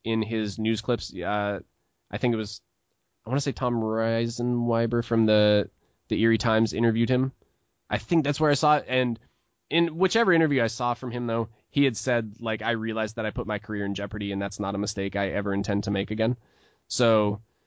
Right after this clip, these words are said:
good on you, Jacoby Jones. I hope you do well. He's a really, really fun player to watch. He's super athletic.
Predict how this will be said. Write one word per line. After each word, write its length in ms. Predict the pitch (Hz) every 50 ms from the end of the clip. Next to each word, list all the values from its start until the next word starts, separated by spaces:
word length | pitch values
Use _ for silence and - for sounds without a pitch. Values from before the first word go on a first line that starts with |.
| _ _ _ _ _ _ _ -
good 140 | - 196 190
on 160 | 180 160 131
you, 80 | 113
Jacoby 340 | 101 95 101 - 110 101 101
Jones. 220 | 95 98 101 101 107
I 80 | 127
hope 160 | 156 220 -
you 60 | - 156
do 140 | 139 139
well. 140 | 120 110 107
He's 220 | 107 135 160 156 160
a 60 | 160
really, 480 | 135 123 123 143 160 165 156 151 147
really 280 | 135 131 135 135 131 127
fun 220 | 117 - 123 123
player 200 | 117 - 123 113
to 80 | 113 110
watch. 260 | 107 104 107 110 -
He's 160 | - 110 104
super 540 | - - - - - 165 180 190 - 135 117
athletic. 580 | 101 101 101 - 113 113 110 107 98 - _